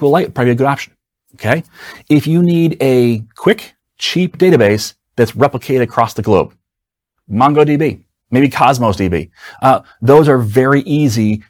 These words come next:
to replicate, and they're very easy to start s-, very, very small and very, very cheap. All right. If you need a small multi-user database that maybe you're already working with some S Q L databases or have some knowledge of Microsoft S Q L Server, Azure S Q L,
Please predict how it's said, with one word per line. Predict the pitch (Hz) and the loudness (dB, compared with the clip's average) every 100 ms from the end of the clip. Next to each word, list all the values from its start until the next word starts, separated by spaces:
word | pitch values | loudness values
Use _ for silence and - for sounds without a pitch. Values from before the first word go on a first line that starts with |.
| - | -10
to | 104 | -4
replicate, | 104 - 170 170 165 - - | -2 -2 -2 -2 -2 -4 -6
and | 123 | -2
they're | 123 | 0
very | 120 123 127 | 2 0 0
easy | 131 113 | -2 -2
to | 113 | -4
start | 104 - 117 - | -4 -4 -4 -4
s-, | - - | -6 -4
very, | 117 120 | 0 2
very | 107 92 | 2 -2
small | - 180 156 135 - _ - | -4 -2 0 -2 -6 _ -8
and | 113 | -6
very, | 95 95 | -4 -6
very | 90 90 | -8 -10
cheap. | - - - _ _ _ _ _ - | -10 -14 -14 _ _ _ _ _ -6
All | |
right. | 143 147 - - _ - | -4 -4 -10 -20 _ -6
If | 147 156 | -4 0
you | |
need | 175 160 | 0 0
a | |
small | - - 120 131 147 151 | -2 -4 0 2 0 0
multi-user | 127 135 127 123 120 | -4 -4 -6 -4 -2
database | 117 135 151 160 - | 0 2 0 -2 -6
that | 127 123 120 - _ _ _ _ - | -2 0 0 -4 _ _ _ _ -2
maybe | 123 135 | 0 2
you're | 135 - | 0 2
already | 117 131 127 127 120 110 - | 2 2 0 -2 -2 -4 -4
working | 117 127 131 117 | -2 0 0 0
with | 113 120 117 | 0 0 -2
some | - | -6
S | 113 | -6
Q | 123 | -4
L | 110 | -4
databases | 113 113 117 110 | -2 -2 -2 -2
or | 98 - - | -4 -4 -12
have | - 120 117 104 | -10 -4 -4 -4
some | 104 | -4
knowledge | 92 98 113 117 | -2 0 0 0
of | 73 - | -4 -12
Microsoft | - 101 98 104 90 | -10 -8 -6 -6 -6
S | |
Q | 95 | -8
L | 95 | -8
Server, | - 185 226 226 _ _ _ _ _ _ - | -6 -4 -6 -8 _ _ _ _ _ _ -8
Azure | 113 160 | -4 -2
S | 170 | 0
Q | 170 165 | -2 -2
L, | - - | -4 -6